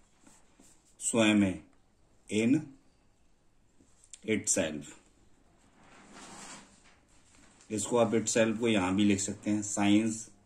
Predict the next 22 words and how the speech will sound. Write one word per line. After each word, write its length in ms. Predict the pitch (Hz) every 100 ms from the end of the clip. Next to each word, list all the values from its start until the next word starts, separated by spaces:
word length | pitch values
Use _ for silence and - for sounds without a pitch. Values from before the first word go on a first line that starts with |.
| _ _ _ 104
in 180 | 107 101
itself 460 | - 110 110 107
is 220 | 104 101 101 - _ -
neither 460 | 95 92 101 101 104 98
good 180 | 107 104 101
nor 160 | 104 147 - - - - 95
bad। 280 | 92 85 73 - - - - - - - - - - - - - - - - - - _ _ 113
यह 240 | 107 113
एक 300 | 113 123 131
शक्ति 420 | - 117 - 107
है, 80 | 95
तो 120 | 92
यह 180 | 101 98
है 80 | 98
कि 160 | 98 90 110
it 260 | 107 - 85 - - _ _ _ _ _ _ _ _ _ _ _ _ _ _ _ _ _ _ -
है 100 | 95
कि 140 | 95 113
is, 400 | 110 110 104 92 85 - _ _ _ _ _ _ _ _ _ _ _ -
it 160 | 107 104
is 160 | 110
a 100 | 113